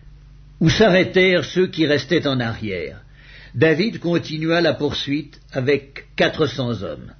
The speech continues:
Deux cents hommes s'arrêtèrent, trop fatigués pour passer le torrent de Bézor. Ils trouvèrent dans les champs un homme égyptien qu'ils conduisirent auprès de David.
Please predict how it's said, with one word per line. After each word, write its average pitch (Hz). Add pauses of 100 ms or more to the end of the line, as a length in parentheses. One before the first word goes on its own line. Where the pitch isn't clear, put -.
(580)
Deux 147
cents 170
hommes 160
s'arrêtèrent, 156
trop 180
fatigués 143
pour 131
passer 147
le 139
torrent 135
de 120
Bézor. 95 (680)
Ils 151
trouvèrent 226
dans 196
les 180
champs 196
un 190
homme 190
égyptien 147
qu'ils 160
conduisirent 151
auprès 156
de 143
David. 101